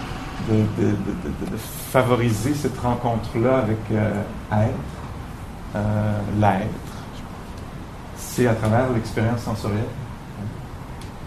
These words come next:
Alors ici, par exemple, euh, il y avait de la chaleur tantôt, il y en a peut-être encore, dépendant de quelle région vous vous trouvez dans la pièce.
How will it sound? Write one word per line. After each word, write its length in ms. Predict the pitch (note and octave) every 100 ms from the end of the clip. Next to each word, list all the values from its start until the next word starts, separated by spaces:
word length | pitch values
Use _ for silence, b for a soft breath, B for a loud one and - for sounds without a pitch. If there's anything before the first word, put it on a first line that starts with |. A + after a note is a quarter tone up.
| - - - - - - -
Alors 200 | G2+ G#2 G#2+
ici, 220 | - -
par 200 | A#2+ A#2+
exemple, 300 | A2 G2+ A2+ A#2 - F2+
euh, 60 | G#2 G2 - - - - - - - -
il 80 |
y 20 | G#2
avait 80 |
de 40 | G2+
la 100 | G2+
chaleur 420 | - G#2+ G#2 G#2+
tantôt, 320 | A2 G#2 - G2
il 60 |
y 20 | A2
en 80 |
a 40 | G#2 -
peut-être 180 | G#2 G#2
encore, 360 | G#2 A2 G#2
dépendant 280 | G2+ G2 G2+
de 360 | G#2 G#2 G2+ -
quelle 140 | G2
région 280 | G#2 G2+ A2
vous 60 |
vous 260 | G#2 F#2+ -
trouvez 160 | A2+ G#2+
dans 120 | G#2+
la 80 | G2+
pièce. 260 | - G#2